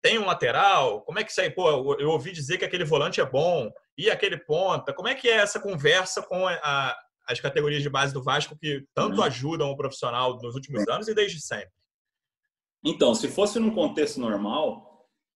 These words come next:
Speaker 2: é, se a gente chegasse ao Vasco e tivesse tudo normal, com certeza eu seria uma das pessoas que estariam assistindo os treinos da base ali quase que diariamente, né?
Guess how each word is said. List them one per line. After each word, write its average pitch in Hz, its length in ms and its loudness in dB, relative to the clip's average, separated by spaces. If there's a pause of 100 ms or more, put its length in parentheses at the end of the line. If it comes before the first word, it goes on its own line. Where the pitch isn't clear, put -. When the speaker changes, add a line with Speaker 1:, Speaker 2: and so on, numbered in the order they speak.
Speaker 2:
é, 101 220 2
se 110 140 -4
a - 20 0
gente 127 220 -6
chegasse 120 340 0
ao 110 140 -2
Vasco 117 420 -4
e 107 220 -10
tivesse 117 340 -4
tudo 113 160 -8
normal, 110 680 -6 (280)
com - 140 -4
certeza 156 800 -4
eu 135 180 -2
seria 147 420 -6
uma 147 100 -4
das 135 160 -6
pessoas 135 500 -8
que 156 120 -12
estariam 151 420 -2
assistindo 151 460 -10
os 151 100 -14
treinos 147 260 -8
da 143 140 -2
base 135 380 0
ali 127 180 -10
quase 135 300 -6
que - 80 -12
diariamente, 254 680 -2
né? 214 180 -10